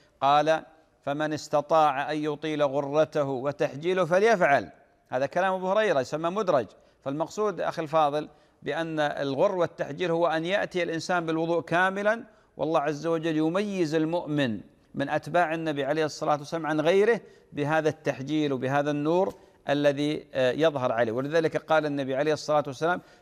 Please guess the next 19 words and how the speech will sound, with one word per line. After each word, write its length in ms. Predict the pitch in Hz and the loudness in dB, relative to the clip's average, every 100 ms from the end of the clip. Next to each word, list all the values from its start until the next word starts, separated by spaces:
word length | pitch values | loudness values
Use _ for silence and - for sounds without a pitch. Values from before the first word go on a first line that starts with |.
| _ | _
"تبلغ 440 | - 214 208 202 180 | 0 2 2 0 0
الحلية 420 | 156 208 208 190 | -2 -2 0 0
من 120 | 175 | 2
المؤمن، 640 | 170 170 180 156 170 214 285 - _ _ _ _ _ | 0 2 0 2 0 -2 -8 -16 _ _ _ _ _
آه، 120 | 143 135 | -2 0
يوم 300 | 151 160 160 | 2 2 0
القيامة 640 | - 156 165 180 202 208 - _ _ | -2 0 2 2 0 -4 -8 _ _
ما 240 | 147 160 190 | -2 2 2
يبلغ، 420 | 170 170 165 165 | 2 2 0 2
يعني، 400 | 147 135 147 - | 0 2 -2 -4
آه، 260 | 135 131 - | -2 -2 -2
محل 360 | 143 160 170 | -2 0 0
الوضوء". 460 | 151 147 147 151 - - _ | 0 2 4 2 2 -12 _
يعني 220 | 123 120 151 | -4 -2 2
مثلًا 440 | 156 143 143 131 - - - | 4 6 4 0 -8 -14 -6
الإنسان 340 | 139 156 147 | -2 2 2
لما 180 | 143 139 | 2 4
يغسل 380 | 151 139 147 131 | 4 2 -2 2
إلى، 380 | 143 135 131 | 6 6 6